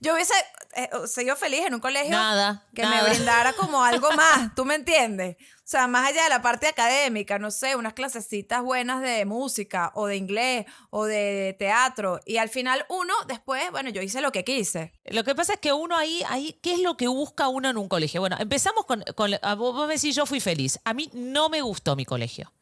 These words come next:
Speaker 1: Ok.
Speaker 2: Yo no lo
Speaker 1: Tú no
Speaker 2: elegiría
Speaker 1: fuiste
Speaker 2: ni para
Speaker 1: feliz.
Speaker 2: mis hijos, ni lo hubiese elegido para mí. No, no fui feliz.
Speaker 1: Mm.
Speaker 2: O sea, ponele que fui feliz los últimos años,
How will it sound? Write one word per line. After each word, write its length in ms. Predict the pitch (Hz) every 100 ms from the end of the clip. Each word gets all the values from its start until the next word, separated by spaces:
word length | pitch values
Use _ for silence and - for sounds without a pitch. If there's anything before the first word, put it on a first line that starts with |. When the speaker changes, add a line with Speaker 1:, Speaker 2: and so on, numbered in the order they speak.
| _ _ _ -
Speaker 1:
Ok. 200 | 214 208
Speaker 2:
Yo 180 | 247 247
no 340 | 240 254 277
lo 120 | 294 285
Speaker 1:
Tú 60 | 247
no 40 |
Speaker 2:
elegiría 300 | 247 269 254
Speaker 1:
fuiste 320 | 277 254 269
Speaker 2:
ni 80 | 269
para 160 | 220 208
Speaker 1:
feliz. 160 | 180
Speaker 2:
mis 220 | 190 -
hijos, 440 | 294 311 359 339 -
ni 260 | 226 240 254
lo 120 | 262
hubiese 340 | 262 294 339 359
elegido 420 | 269 - 226 226
para 220 | 190 165
mí. 220 | 143 123 - _ _ _ _ 190
No, 200 | 175 196
no 120 | 247
fui 200 | - 143
feliz. 400 | 123 - 175 170
Speaker 1:
Mm. 160 | 90 - - - - -
Speaker 2:
O 100 | 233
sea, 640 | 226 247 226 208 190 170 -
ponele 320 | - 262 359 330
que 100 | 285
fui 140 | 285
feliz 260 | 285 254 262
los 200 | 254 262
últimos 420 | 240 240 220 -
años, 640 | 262 269 285 339 392 -